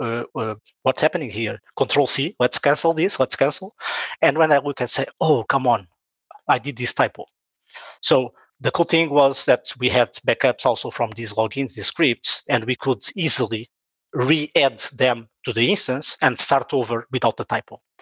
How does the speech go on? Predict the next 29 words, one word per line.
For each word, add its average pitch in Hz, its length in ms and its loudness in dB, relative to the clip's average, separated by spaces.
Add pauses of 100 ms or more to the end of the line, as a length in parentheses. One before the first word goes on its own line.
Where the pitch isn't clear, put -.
(340)
So 120 360 0
the, 123 200 2
the 127 100 -2
bottom 143 320 0
line 139 180 2
here 135 460 2
is 117 140 -2
that, 131 300 0
uh, 120 180 0 (760)
that's - 380 0
awesome 147 320 2
that 135 180 0
we 131 60 -4
can 127 180 0
scale, 139 400 0 (300)
but - 300 -2
when 131 200 2
you 131 360 -4
have 123 220 0
an 127 100 0
error, 131 320 -2 (260)
the 123 200 0
error 127 200 -2
will 117 160 -4
scale 113 280 -2
too. 113 200 -12 (1500)
Okay, 131 280 0
so 123 200 0
that's, - 360 2